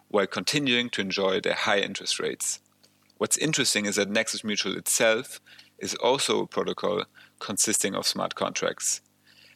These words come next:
Nexus Mutual members pool capital together. Users can then take insurance against that backdrop of capital, and Nexus Mutual members earn premiums for capitalizing the mutual.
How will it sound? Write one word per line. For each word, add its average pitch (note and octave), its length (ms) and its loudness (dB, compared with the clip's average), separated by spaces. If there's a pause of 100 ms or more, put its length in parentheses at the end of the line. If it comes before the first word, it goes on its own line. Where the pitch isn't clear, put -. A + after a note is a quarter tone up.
(120)
Nexus A#2 340 0
Mutual A2+ 280 0
members G2+ 580 2 (180)
pool G2 180 -2
capital C3 420 0
together. G2 600 0 (760)
Users G#2+ 260 2
can G2+ 220 -2
then G#2 300 0 (120)
take G2+ 240 0
insurance A2+ 640 2
against A2+ 380 0
that A#2+ 160 -2
backdrop G#2+ 340 0
of - 140 -8
capital, F#2+ 460 -2 (500)
and G2+ 140 -2
Nexus G#2 400 -2
Mutual G2+ 280 -2
members A2+ 640 0 (400)
earn G2+ 180 -6
premiums A2+ 640 2
for G#2 180 0
capitalizing F#2+ 640 -2
the F2+ 60 -4
mutual. F#2 500 -4